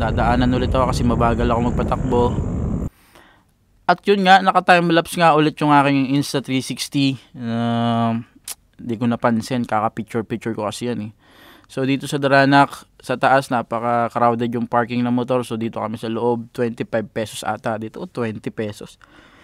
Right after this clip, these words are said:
Di ko na malala. So ayun, entrance fee,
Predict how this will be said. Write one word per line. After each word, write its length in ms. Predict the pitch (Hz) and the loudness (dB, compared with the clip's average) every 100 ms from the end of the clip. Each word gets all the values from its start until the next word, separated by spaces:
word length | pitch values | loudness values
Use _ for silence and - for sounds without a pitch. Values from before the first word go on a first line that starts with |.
| - _ | -20 _
Di 80 | - | -12
ko 80 | 120 | -8
na 80 | 127 | -4
malala. 560 | 127 123 123 131 113 | -2 0 2 0 0
So 240 | - 123 123 | -10 -6 0
ayun, 320 | 151 143 147 - | 4 2 0 -4
entrance 480 | 139 147 151 156 - | -4 0 0 0 -2
fee, 320 | 165 160 | -2 -2